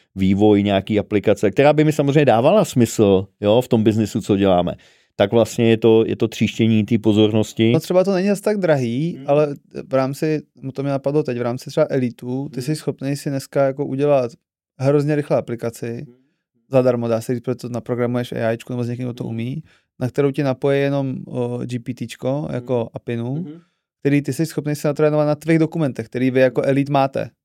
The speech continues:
Speaker 1: Jo.
Speaker 2: Jo? To znamená, že, a to, to není jako investice velká, to se
Speaker 1: Mhm.
Speaker 2: bavíš,
Speaker 1: Mhm.
Speaker 2: jako ne velká, ale tak sto tisíc třeba,
Speaker 1: No,
Speaker 2: to může být.
Speaker 1: jasně.
Speaker 2: Kdy ty jsi schopný si vytvořit v rámci tvý školy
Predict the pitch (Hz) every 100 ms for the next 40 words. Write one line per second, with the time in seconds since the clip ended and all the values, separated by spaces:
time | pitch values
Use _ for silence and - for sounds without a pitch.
0 | 120 113 - 123 135 175 - 135 139 143
1 | 143 139 156 151 143 151 - 147 143 165
2 | 165 135 127 - - 127 120 117 110 117
3 | 135 120 127 120 123 123 - _ _ _
4 | _ - 123 123 123 127 120 113 113 -
5 | _ _ _ _ - 123 - - _ 123
6 | 117 117 110 107 - _ _ _ _ 135
7 | 131 139 139 143 151 147 143 143 147 143
8 | 135 135 139 151 147 - 120 117 135